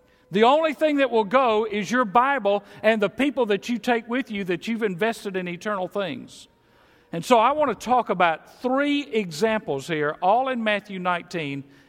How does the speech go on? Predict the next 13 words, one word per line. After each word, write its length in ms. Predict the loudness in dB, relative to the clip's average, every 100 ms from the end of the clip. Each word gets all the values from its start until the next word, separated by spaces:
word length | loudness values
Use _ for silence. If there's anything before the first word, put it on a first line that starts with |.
| _
and 160 | -4 -2
in 140 | -2
Matthew 340 | -2 -4 -6
twenty. 460 | -12 -8 -6 -6 -10 _ _ _ -18 -2
They 140 | 2
are 120 | 2
examples 800 | 0 -2 0 2 2 0 -2 -2
of 220 | -2 -4
self-centeredness. 1080 | -2 0 0 0 -4 -4 -4 -8 -12 -14 -20 _ _ _ _ _ _ _
One 260 | 0 2 2
is 160 | -2
an 100 | 0
individual 760 | 2 0 0 -2 -4 -6 -8 -10